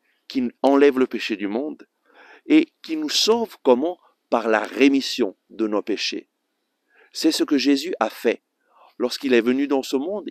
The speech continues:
il s'est fait homme pour être solidaire avec nous et ensuite il s'est laissé clouer au bois de la croix.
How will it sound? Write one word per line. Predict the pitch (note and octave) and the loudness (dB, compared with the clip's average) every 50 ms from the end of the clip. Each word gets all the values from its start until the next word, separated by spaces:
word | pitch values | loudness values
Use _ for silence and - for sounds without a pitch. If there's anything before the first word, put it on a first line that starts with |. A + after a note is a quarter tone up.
| - - | -8 -8
il | B2 - | -8 -6
s'est | - A#2+ | -6 -6
fait | G#2+ - A2 - _ - D#3 | -6 -4 -6 -6 _ -2 0
homme | E3 F#3+ G3 E3 B2 - _ _ _ _ _ _ | 0 0 -2 -6 -12 -16 _ _ _ _ _ _
pour | - B2+ A2+ A2+ | -4 -2 0 2
être | G#2+ F#2+ - - - F#2+ - _ _ _ _ | 0 0 0 -4 -14 -16 -16 _ _ _ _
solidaire | - - - - D#3+ D#3+ D#3+ D3+ D#3+ D#3 F3 F3 D#3+ | -10 -4 -2 2 4 4 4 4 2 -2 -2 -2 -2
avec | C#3 A#2+ A2+ - A2 | -2 -2 -2 -4 -4
nous | A2+ C#3 E3 - _ _ _ _ _ _ _ _ _ - | -6 -8 -10 -12 _ _ _ _ _ _ _ _ _ -2
et | C3 B2+ | 0 0
ensuite | A#2+ A2 - - F3 F3+ - - - _ _ _ _ - | 0 -2 -4 -6 -8 -8 -12 -14 -20 _ _ _ _ -12
il | B2+ B2+ | -10 -8
s'est | - - - B2 | -6 -2 0 2
laissé | G#2+ A2 G#2+ - - - B2+ B2 B2+ _ _ _ _ - | 2 2 2 0 -2 0 0 0 -2 _ _ _ _ -16
clouer | - - C#3+ C#3 C#3 C3 B2 A2+ A2+ - - | -10 -2 2 4 6 6 6 4 2 0 -4
au | G#2+ G2+ E2+ | -4 -4 -2
bois | G2 G2+ G2 | 0 -2 0
de | F#2 | 0
la | G2 F#2 | -2 -4
croix. | - - - G#2 F#2+ - | -4 -4 -2 -2 -2 -2